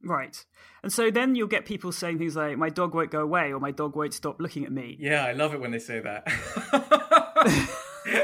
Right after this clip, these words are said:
Speaker 2: It's like, it's like, yeah, first,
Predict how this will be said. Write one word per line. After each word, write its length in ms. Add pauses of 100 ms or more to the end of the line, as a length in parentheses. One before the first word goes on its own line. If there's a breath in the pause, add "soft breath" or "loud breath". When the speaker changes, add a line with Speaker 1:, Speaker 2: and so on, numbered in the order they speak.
(160)
Speaker 2:
It's 160
like, 240
it's 760
like, 320
yeah, 340
first, 480